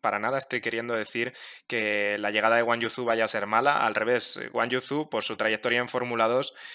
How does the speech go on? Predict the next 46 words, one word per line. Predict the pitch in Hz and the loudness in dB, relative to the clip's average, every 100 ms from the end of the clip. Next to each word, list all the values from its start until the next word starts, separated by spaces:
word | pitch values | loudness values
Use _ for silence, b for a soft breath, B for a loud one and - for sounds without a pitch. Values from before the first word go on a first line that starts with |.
| B | B
eh, | - 104 | -2 0
parece | 104 107 127 | 2 2 0
ser | 139 | -2
un | 131 | -2
piloto | 127 117 113 113 110 107 | -2 -2 0 0 2 0
muy | 110 123 139 | -2 -4 0
rápido, | 123 127 139 165 180 | 6 6 6 2 0
eh, | 113 104 101 101 98 98 95 | -4 -2 -2 -4 -4 -8 -10
quizá | 107 110 | -6 -2
incluso | 120 123 117 | -2 -2 -2
hasta | 107 - 107 | 0 0 0
más | 110 - | 0 0
que | 127 | 0
Giovinazzi, | 107 107 123 - 113 | 0 -2 -4 -4 -4
lo | 107 | -2
desconozco, | 107 104 110 117 - 104 | -2 -4 -4 -6 -6 -6
todavía | 104 104 110 | 0 0 0
no | 113 | -2
ha | 110 | -2
pisado | 113 117 | 0 0
la | 104 101 | 2 0
Fórmula | 117 117 110 107 | -2 -4 -2 -2
uno, | 139 113 B B B | -2 -6 B B B
con | 120 | -2
lo | 110 | 4
cual | 131 170 - | 6 6 6
proba-, | 127 110 - | 4 4 4
probablemente | 110 156 170 175 | 6 6 2 0
sea | 160 151 165 165 - | 2 4 6 4 0
incluso | 120 110 107 107 | -10 -8 -6 -4
hasta | 104 110 101 | -2 2 2
muy | 104 123 | 0 -2
buena | 147 170 | 2 4
opción. | 139 - 151 151 165 B B B _ _ - | 2 2 0 0 -4 B B B _ _ -2
Lo | 127 | 0
único, | 160 175 196 - _ - _ | 2 2 2 0 _ -20 _
si | - 143 | -6 -4
es | - | 2
que | 170 151 - | 4 4 0
lo | - 123 | -4 -2
que | 123 | 0
estoy | 117 156 | 0 0
intentando | 156 143 139 139 | 0 0 2 2
transmitir | 135 110 117 110 127 | 2 0 -2 -4 -4
es | - 120 | -2 -4
que | - 135 | -4 -6